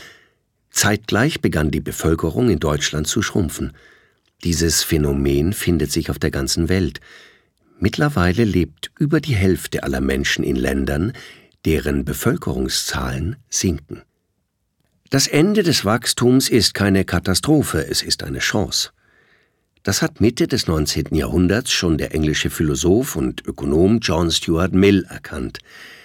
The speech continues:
Damals boomte die neue industriell angetriebene Wirtschaft in Großbritannien. Die Masse der Lohnarbeiter in den überfüllten Städten stürzte jedoch ins Elend.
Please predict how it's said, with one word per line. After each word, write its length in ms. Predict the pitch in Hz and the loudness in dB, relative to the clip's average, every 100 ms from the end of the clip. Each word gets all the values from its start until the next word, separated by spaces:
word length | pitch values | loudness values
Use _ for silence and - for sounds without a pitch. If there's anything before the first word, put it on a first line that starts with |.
| - _ - | -20 _ -2
Damals 320 | 80 98 - | 2 2 2
boomte 520 | - 98 80 67 73 | 2 4 4 0 -2
die 140 | 69 65 | 0 0
neue 400 | 65 71 73 87 | 0 0 0 0
industriell 760 | 92 71 - - 71 80 87 | 0 -2 -4 -2 0 2 0
angetriebene 720 | 80 73 73 - 76 65 65 | -2 -4 -2 -2 -2 -2 -2
Wirtschaft 440 | 82 80 - 80 | -2 -2 -4 -2
in 60 | 95 | -2
Großbritannien. 880 | - 78 - 85 - 85 78 69 65 - - - _ _ _ _ _ - | 0 -2 -2 -4 0 0 0 -2 -4 -8 -20 -20 _ _ _ _ _ -2
Die 60 | |
Masse 320 | 87 95 98 85 | 2 2 2 0
der 140 | 78 | 2
Lohnarbeiter 1080 | 90 180 156 60 58 62 62 - 80 104 - | 4 2 2 -2 -6 -4 -4 -2 0 0 -2
in 140 | - 69 | -4 -2
den 180 | 64 | -2
überfüllten 640 | - 73 67 - 78 - 62 | -2 -4 -4 -2 -4 -2 -4
Städten 580 | - 113 120 85 92 139 - - _ | 0 0 -2 0 -2 -2 -12 -20 _
stürzte 560 | - - 92 - - | -6 2 0 0 -2
jedoch 400 | 87 85 85 90 | 0 2 0 0
ins 180 | 110 110 | 0 0
Elend. 600 | - 98 69 65 - - | 2 2 2 -4 -8 -14